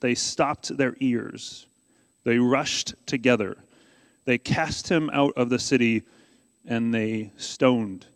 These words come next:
him to death. Um, we have to admit that, uh, that this is a obviously poor and ungodly response.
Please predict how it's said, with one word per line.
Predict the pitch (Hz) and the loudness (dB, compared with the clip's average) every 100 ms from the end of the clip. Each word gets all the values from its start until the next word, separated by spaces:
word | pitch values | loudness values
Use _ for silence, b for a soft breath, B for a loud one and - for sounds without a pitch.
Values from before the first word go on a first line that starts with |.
| _ _ | _ _
him | 113 95 95 98 _ _ _ _ - | -8 -8 -10 -16 _ _ _ _ -16
to | - | -12
death. | 92 - - _ _ _ _ _ _ _ _ _ _ _ _ _ _ _ _ _ _ _ _ _ _ _ _ - b b b b b b b b b b _ _ - | -10 -12 -16 _ _ _ _ _ _ _ _ _ _ _ _ _ _ _ _ _ _ _ _ _ _ _ _ -20 b b b b b b b b b b _ _ -6
Um, | 107 101 98 92 - - | -2 -2 -4 -10 -18 -10
we | 127 | -4
have | 139 135 | -2 0
to | 131 | 0
admit | 120 127 131 123 | 4 4 4 2
that, | 110 - 123 | 0 0 0
uh, | 110 110 110 | 2 2 0
that | 117 113 | -2 -2
this | 131 - | -2 -2
is | 123 113 | 0 2
a | 110 110 - - | 2 2 -4 -2
obviously | 120 127 117 120 104 | 0 0 0 -2 -4
poor | - 135 120 123 120 | -2 0 2 2 2
and | 113 110 - | -2 -6 -4
ungodly | 117 120 110 110 113 120 | -2 -2 -2 -4 -2 -4
response. | 113 110 117 120 143 - - | -4 -6 -6 -6 -6 -12 -18